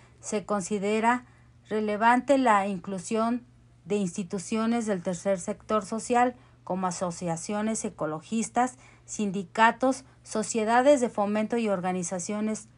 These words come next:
no gubernamentales. De manera simplificada, suele decirse que el sector público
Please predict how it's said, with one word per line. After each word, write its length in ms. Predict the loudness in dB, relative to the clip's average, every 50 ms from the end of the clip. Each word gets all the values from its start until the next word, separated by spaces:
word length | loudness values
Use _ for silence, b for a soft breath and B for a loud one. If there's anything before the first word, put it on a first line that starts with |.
| -16 -6
no 300 | -2 2 4 4 4 4
gubernamentales. 1200 | 2 2 0 0 0 -2 -2 -2 -2 -2 -2 0 0 -2 -2 -2 -2 -2 -4 -4 -8 -12 -16 -18 b b b b b b b b b b b -18 -8 -4
De 100 | -2 0
manera 540 | 2 2 2 2 0 0 2 2 2 2
simplificada, 1080 | 2 0 -4 -6 -6 -6 -6 -8 -8 -8 -10 -12 -6 0 2 4 4 4 2 0 -2 b b b b b -18
suele 380 | 0 4 6 6 8 8 8
decirse 480 | 6 6 4 4 0 -2 0 0 0 0
que 80 | 0 0
el 80 | -2
sector 380 | -4 -6 -6 -4 -4 -4 -4 -4
público 600 | -2 -2 -2 -2 -2 -4 -6 -4 -4 -4 -4